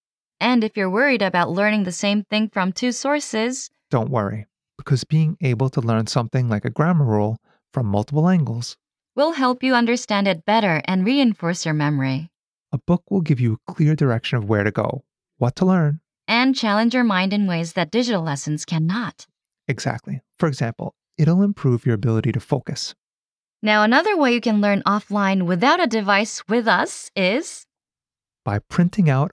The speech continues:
Speaker 2: our extensive reading books.
Speaker 1: Extensive reading is a learning tactic where you read books that are appropriate for your level.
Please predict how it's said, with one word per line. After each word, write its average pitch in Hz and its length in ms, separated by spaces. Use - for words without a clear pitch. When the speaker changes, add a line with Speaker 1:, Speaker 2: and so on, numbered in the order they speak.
Speaker 2:
our 110 160
extensive 151 600
reading 120 300
books. - 480
Speaker 1:
Extensive 294 640
reading 247 320
is 196 100
a 208 60
learning 233 360
tactic 170 480
where 170 120
you 175 180
read 254 260
books 277 360
that 202 160
are 190 100
appropriate 254 580
for 269 140
your 262 160
level. 185 540